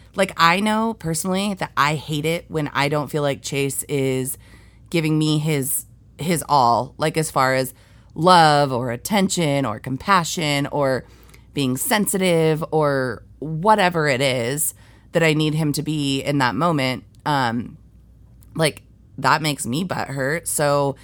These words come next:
if I'm being a bitch to him or not being what he needs me to be,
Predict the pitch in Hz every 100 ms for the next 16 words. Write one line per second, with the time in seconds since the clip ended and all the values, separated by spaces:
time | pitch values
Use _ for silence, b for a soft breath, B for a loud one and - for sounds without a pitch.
0 | b b b 151 147 151 160 156 151 143
1 | 147 143 - 151 202 175 160 160 143 139
2 | 135 127 - - - 147 175 160 143 156
3 | 165 151 147 135 - 170 143 139 127 -
4 | 240 240 170 170 156 156